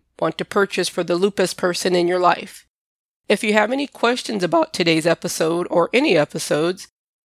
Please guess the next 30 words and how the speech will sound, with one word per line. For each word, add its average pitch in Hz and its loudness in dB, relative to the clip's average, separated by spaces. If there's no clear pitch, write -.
you 180 -2
can 175 0
contact 185 2
me 180 2
through 165 -4
several 208 0
ways. 165 0
There's 170 -2
email. 196 2
You 185 -2
can 170 2
send 175 0
me 170 4
an - -2
email 190 4
at 165 2
gwen 190 2
at 180 4
the 170 0
gwen 196 0
alexander 185 0
dot 180 0
com, 196 2
or 170 4
through 185 2
the 165 2
Lupus 196 0
Living 196 2
Facebook 208 -2
page, 160 0